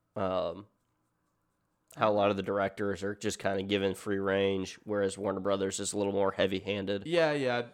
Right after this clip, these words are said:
Speaker 2: They're, uh, Marvel's pretty well established. They're not going anywhere. If they mess up a movie or two, then, you know, everybody will just forget about it.
Speaker 1: Did you see Eternals, speaking of?
Speaker 2: I did.
Speaker 1: What did you think about that?
Speaker 2: I thought it was shit.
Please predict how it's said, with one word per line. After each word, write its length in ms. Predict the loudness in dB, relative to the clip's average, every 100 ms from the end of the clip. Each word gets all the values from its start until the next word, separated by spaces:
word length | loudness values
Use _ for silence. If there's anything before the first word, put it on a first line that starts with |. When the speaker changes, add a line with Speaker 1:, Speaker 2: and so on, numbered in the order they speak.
| -6
Speaker 2:
They're, 260 | -2 2
uh, 320 | 2 2 -2 -6
Marvel's 320 | 0 0 0 -2
pretty 180 | -2 2
well 160 | 0
established. 560 | 2 2 2 2 0 0
They're 80 | -2
not 120 | 2
going 200 | 2 2
anywhere. 440 | 0 0 0 0 -4 _
If 180 | -6 -2
they 100 | 0
mess 300 | 2 2 2
up 120 | -2
a 60 | 0
movie 380 | 2 2 0 -2
or 100 | -2
two, 480 | -4 0 0 -2 -4
then, 360 | -8 -6 -8 -10 _ _ _ _ _
you 60 | -10
know, 160 | -10 -10 _ -2
everybody 260 | -2 -2
will 60 | -4
just 180 | -8 -12
forget 200 | -10 -8
about 260 | -6 -8
it. 100 | -10 -16 _
Speaker 1:
Did 160 | -4 2
you 80 |
see 180 | 2 4
Eternals, 560 | 4 6 6 6 4 -6
speaking 460 | -6 0 0 4 4
of? 200 | 4 0 -16 _ _
Speaker 2:
I 40 |
did. 260 | -2 -2 -2 -10 _ -12 2
Speaker 1:
What 120 | 2
did 60 |
you 40 | 2
think 160 | -2 -4
about 200 | -8 -10
that? 240 | -12 -16 _ _ _ _ _ _ _
Speaker 2:
I 200 | 2 4
thought 240 | 4 0 0
it 80 |
was 80 | -4
shit. 300 | -6 -6 -6